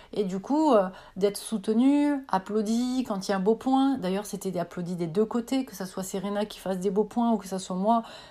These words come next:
Euh, on a tout été applaudi par des, par un joli tennis, par des beaux points,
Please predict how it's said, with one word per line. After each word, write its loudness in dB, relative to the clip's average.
Euh, 0
on 6
a 6
tout -4
été 2
applaudi 2
par 2
des, 0
par 2
un 2
joli 2
tennis, 2
par 0
des -2
beaux 2
points, 4